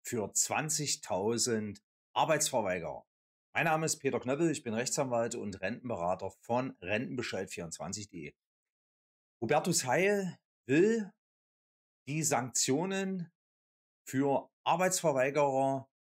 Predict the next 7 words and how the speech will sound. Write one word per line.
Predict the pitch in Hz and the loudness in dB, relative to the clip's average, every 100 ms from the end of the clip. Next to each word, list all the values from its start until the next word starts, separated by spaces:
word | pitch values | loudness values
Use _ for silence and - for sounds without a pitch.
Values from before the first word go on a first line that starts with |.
| _ - | _ -6
beim | 104 120 113 | -4 -2 0
Bürgergeld | 127 143 135 117 110 110 - - _ _ _ _ _ _ | 2 4 2 2 0 0 -4 -10 _ _ _ _ _ _
deutlich | 120 135 131 123 120 - - - _ _ | 2 2 2 -2 -4 -4 -6 -10 _ _
erhöhen | 104 110 123 147 151 - _ _ - | -2 2 4 4 2 -6 _ _ -6
oder | 113 110 110 _ _ _ - | 0 0 -2 _ _ _ 0
deutlich | 123 131 120 | 2 2 -2
verschärfen. | - 120 95 92 - | -6 -4 -2 -2 -4